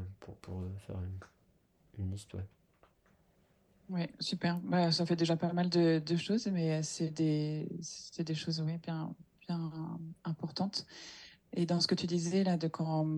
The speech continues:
Speaker 2: quand il y a des, voilà, de, quand on donne cet espace et qu'il y a des choses qui sortent et qu'on donne la possibilité de discuter de, d'émotions et de, de, ouais, de peur, de comparaison aux autres, et cetera. En fait, c'est, c'est aussi, euh,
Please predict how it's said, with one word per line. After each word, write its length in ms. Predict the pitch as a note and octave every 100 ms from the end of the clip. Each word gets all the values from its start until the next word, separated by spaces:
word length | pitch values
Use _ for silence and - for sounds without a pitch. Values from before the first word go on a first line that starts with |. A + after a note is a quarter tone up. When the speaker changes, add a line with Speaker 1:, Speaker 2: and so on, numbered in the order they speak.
| D3+ D3+ D3 _ _ _ _ _ _ _ _ - - _ _ -
Speaker 2:
quand 140 | -
il 60 | E3
y 40 |
a 40 | D#3+
des, 420 | D#3+ D#3 D#3 C#3+
voilà, 180 | E3 D#3
de, 80 |
quand 280 | D3+ E3 D3
on 40 | D#3+
donne 220 | F3 F3+
cet 160 | E3+
espace 460 | E3+ D#3+ F3+ F3 E3
et 20 |
qu'il 140 | D#3+ D#3
y 20 |
a 20 |
des 80 | D#3
choses 200 | E3 E3
qui 180 | - D3
sortent 560 | - E3+ F3 - -
et 120 | D#3+ D3+
qu'on 300 | - D#3 D3
donne 240 | D#3+ D#3+
la 120 | D3+
possibilité 640 | D3 - - D#3 D#3 D#3+
de 40 | D#3
discuter 360 | D3+ - D#3+
de, 120 | D3 C#3+
d'émotions 840 | D3 D3 D3 - D#3+ E3 E3 D#3+
et 80 | D3
de, 260 | C#3 C3 C3+ - - - - - _ _ _
de, 220 | E3 D3 D#3
ouais, 140 | D#3+
de 100 | D3
peur, 440 | - D#3+ D#3+ D#3
de 60 | D3+
comparaison 640 | - D3+ D#3 D3+ D3+ D3+
aux 160 | D#3 D3+
autres, 380 | D#3 D#3+ E3 D3+
et 40 |
cetera. 460 | - D3+ E3+ G3 G#3+
En 60 | E3+
fait, 120 | F3
c'est, 160 | - D#3
c'est 140 | -
aussi, 400 | D3+ - - E3+
euh, 120 | D3